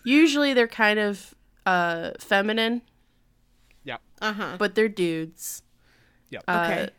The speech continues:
Speaker 1: so I'm totally, I, you know, as a teenager, that was my shit, man. But this,
Speaker 3: Okay.
Speaker 1: this is too much hair.
Speaker 2: We'll get
Speaker 1: And it's a
Speaker 2: into more
Speaker 1: low
Speaker 2: Bishonen
Speaker 1: ponytail,
Speaker 2: stuff
Speaker 1: too.
Speaker 2: in
Speaker 1: I just
Speaker 2: June.
Speaker 1: don't like it. It
Speaker 3: Mm.
Speaker 1: makes me uncomfortable.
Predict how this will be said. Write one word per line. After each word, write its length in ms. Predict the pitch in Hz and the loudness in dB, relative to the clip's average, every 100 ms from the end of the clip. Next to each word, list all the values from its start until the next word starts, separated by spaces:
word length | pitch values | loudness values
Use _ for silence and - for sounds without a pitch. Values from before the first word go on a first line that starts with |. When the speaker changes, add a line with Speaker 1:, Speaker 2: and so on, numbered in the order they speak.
| _ _ - | _ _ -14
Speaker 1:
so 220 | - 220 | 0 2
I'm 160 | 214 226 | 2 0
totally, 560 | 247 247 240 226 196 170 | 2 2 4 2 0 0
I, 420 | 190 202 202 196 180 | 2 2 0 -4 -8
you 80 | 190 | -6
know, 100 | 170 | -4
as 140 | 170 202 | -6 -6
a 40 | |
teenager, 460 | 226 214 175 165 156 | -4 -2 -2 -2 -4
that 160 | 170 | -4
was 140 | 175 175 | -6 -6
my 100 | 147 | -10
shit, 440 | - 185 170 - - - | -6 -4 -4 -8 -16 -16
man. 320 | 170 139 160 | -14 -14 -12
But 140 | - - - | -14 -14 6
this, 320 | 269 262 - | 6 6 0
Speaker 3:
Okay. 340 | 247 262 202 220 | -8 -6 -8 -4
Speaker 1:
this 200 | 294 311 | 0 0
is 120 | 240 | 0
too 280 | - - 269 | -2 6 6
much 300 | 226 202 180 | 8 6 4
hair. 420 | 208 175 143 - - - - - - - | -2 -2 -2 -8 -18 -20 -20 -20 -20 -10
Speaker 2:
We'll 160 | 165 208 | -6 -4
get 160 | 254 | 0
Speaker 1:
And 80 | 247 | 2
it's 140 | 302 349 | 2 2
a 60 | |
Speaker 2:
into 120 | 349 277 | 2 4
more 80 | 339 | 6
Speaker 1:
low 80 | 381 | 6
Speaker 2:
Bishonen 360 | - 262 311 269 | 4 4 4 4
Speaker 1:
ponytail, 40 | |
Speaker 2:
stuff 320 | - 196 165 - | 0 -2 -2 -4
Speaker 1:
too. 280 | - 233 | -4 -2
Speaker 2:
in 40 | 165 | -2
Speaker 1:
I 60 | 190 | -6
just 220 | 269 - | -6 -2
Speaker 2:
June. 160 | 240 | -2
Speaker 1:
don't 120 | 240 - | -2 -4
like 240 | 196 202 | -6 -6
it. 140 | 135 - - - - - - 175 | -12 -14 -20 -20 -20 -20 -18 -10
It 60 | |
Speaker 3:
Mm. 40 | 202 | -4
Speaker 1:
makes 240 | 226 - | -4 -4
me 120 | 233 | -4
uncomfortable. 760 | 214 180 - 165 - - 226 - | -4 -6 -10 -12 -12 -20 -20 -20